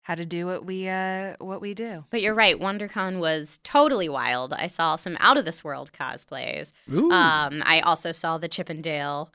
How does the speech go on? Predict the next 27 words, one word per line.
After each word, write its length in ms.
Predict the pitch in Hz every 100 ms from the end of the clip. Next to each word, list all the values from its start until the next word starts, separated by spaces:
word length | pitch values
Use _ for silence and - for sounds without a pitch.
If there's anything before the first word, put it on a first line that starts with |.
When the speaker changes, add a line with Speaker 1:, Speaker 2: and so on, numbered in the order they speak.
| -
Speaker 1:
Uh-huh. 280 | 196 190 170
Speaker 2:
dancing 540 | 185 165 - 175 165
Chippendale, 580 | 175 160 156 151 143 208 -
Speaker 1:
<sighs> 20 |
Love 220 | 156 151
it. 60 | 185
Speaker 2:
uh, 360 | 190 175 165
which 220 | 170 151
was 140 | 156 -
hilarious. 840 | 185 175 135 - - - 247 -
But 160 | - 190
yeah, 180 | 170 151
some 300 | - 185 180
really, 360 | 180 196 220
really 320 | 202 165 170 160
fun 320 | - 156 156
crossover 480 | 190 180 196 170 180
stuff. 460 | - 170 160 165
I 300 | - 175 156
met 160 | 165 160
a 60 | 170
guy, 580 | 165 160 160 160 165 -
Latino 500 | 170 - 175 170 165
underscore 420 | 165 160 - 170
Joker 500 | 160 151 151 190 220
on 180 | 165 160
Instagram, 720 | 160 175 180 180 165 165